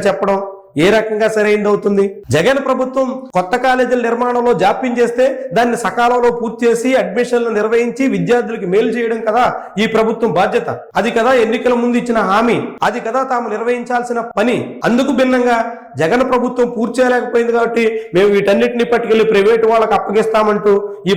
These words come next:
ప్రభుత్వం చెప్తున్నటువంటి మాటలు ఆంధ్రప్రదేశ్లో మెడికల్ విద్యలో ప్రవేశించాలని ఆశాభావంతో ఉన్నటువంటి విద్యార్థులకి, వారి తల్లిదండ్రులకి తీరని అసనిపాతం కాబోతోంది. మరి నిర్ణయం మార్చుకుంటారా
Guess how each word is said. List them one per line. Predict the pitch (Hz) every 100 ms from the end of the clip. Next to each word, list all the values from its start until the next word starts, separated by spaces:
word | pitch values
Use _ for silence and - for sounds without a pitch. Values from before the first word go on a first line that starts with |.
| 190
ప్రభుత్వం | 190 220 220 214
చెప్తున్నటువంటి | 214 208 202 208 185
మాటలు | 175 180 208 208 202 208 - - 139
ఆంధ్రప్రదేశ్లో | 190 214 214 214 214 208 151 147 - - 139
మెడికల్ | 160 247 262 269 - -
విద్యలో | 196 170 220
ప్రవేశించాలని | 214 180 220 240 233 233 214 214 208 190 - - -
ఆశాభావంతో | 165 202 226 208 214 214 208
ఉన్నటువంటి | 196 190 196
విద్యార్థులకి, | 170 151 202 208 190 202 208 196 196 - -
వారి | 170 170
తల్లిదండ్రులకి | 165 185 202 202 196 202 196 190 - - -
తీరని | 170 196 196 185 -
అసనిపాతం | 139 208 208 202 185 185 170
కాబోతోంది. | 160 160 160 160 120 104 - 151
మరి | 151 156
నిర్ణయం | 185 208 180
మార్చుకుంటారా | 196 - 220 208 208